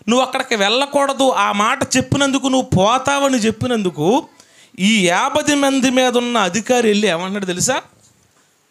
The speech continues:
ఏలియాని తీసుకుని రమ్మని చెప్పమంటే ఈడు వెళ్ళి అక్కడికి వెళ్ళి అంటున్నాడు, "రాజు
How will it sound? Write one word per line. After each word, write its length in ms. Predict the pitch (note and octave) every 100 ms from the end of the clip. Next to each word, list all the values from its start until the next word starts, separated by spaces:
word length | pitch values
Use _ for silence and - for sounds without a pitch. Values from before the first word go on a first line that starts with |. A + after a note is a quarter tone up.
| _ _ _ _ _ _ _ _ _ _ _ -
ఏలియాని 580 | F3+ B3+ E4 E4 D#4+ D#4
తీసుకుని 520 | - C#4 - D#4 D4
రమ్మని 440 | A3 A3+ B3 C#4
చెప్పమంటే 720 | C#4 A3+ - A#3 A3 A3+ G3 F#3+
ఈడు 180 | E3+ D3+
వెళ్ళి 200 | E3+ G3+
అక్కడికి 280 | F#3+ D3
వెళ్ళి 160 | C#3+ E3+
అంటున్నాడు, 500 | D3+ E3+ F3 C4 C4 - _ _ _ _ _ _ _ _ _ _ _ _ -
"రాజు 800 | D#3 E3+ A#3 D#4+ D4+ B3+ C#4